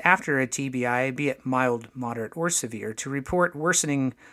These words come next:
of psychiatric symptoms or new onset symptoms, like depression, especially depression. And a T B I is physically and psychologically traumatic. In the case of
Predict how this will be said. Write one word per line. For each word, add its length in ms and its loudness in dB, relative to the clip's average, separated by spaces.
of 120 -6
psychiatric 720 -2
symptoms 460 -2
or 240 -6
new 340 4
onset 440 0
symptoms, 540 -8
like 160 -4
depression, 480 -6
especially 480 -2
depression. 480 -8
And 300 2
a 40 2
T 200 -4
B 140 2
I 140 4
is 300 -2
physically 560 -4
and 420 -2
psychologically 1000 -4
traumatic. 640 -4
In 100 0
the 40 0
case 220 4
of 80 -6